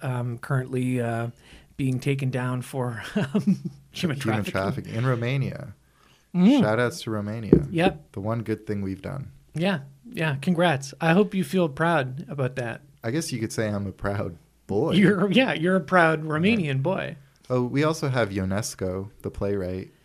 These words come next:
Speaker 2: though he moved to France as soon as he could.
Speaker 1: Oh, yeah, yeah, yeah. Um, yeah, who, who are the other great Romanians?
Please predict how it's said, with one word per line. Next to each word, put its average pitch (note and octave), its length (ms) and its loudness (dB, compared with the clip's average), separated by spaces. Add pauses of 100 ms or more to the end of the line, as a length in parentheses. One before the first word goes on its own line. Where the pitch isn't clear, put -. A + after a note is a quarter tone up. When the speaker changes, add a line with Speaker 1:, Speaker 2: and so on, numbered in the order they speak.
(240)
Speaker 2:
though G#2 140 -2
he B2 140 -4
moved A#2+ 220 -6
to - 80 -12
France F2+ 500 -8
as - 80 -12
soon G2 200 -6
as F#2+ 100 -8
he F#2+ 60 -10
could. F#2+ 280 -12 (300)
Speaker 1:
Oh, G#3 160 8
yeah, C#3 280 0 (100)
yeah, C3+ 220 -10 (360)
yeah. C#3 140 -16 (880)
Um, C3 880 -8 (160)
yeah, D#3+ 160 -4
who, D3+ 140 -2
who F3 200 -12
are G3 140 -6
the F3+ 100 -4
other D#3+ 140 -4
great C#3 280 -4
Romanians? C3 640 -4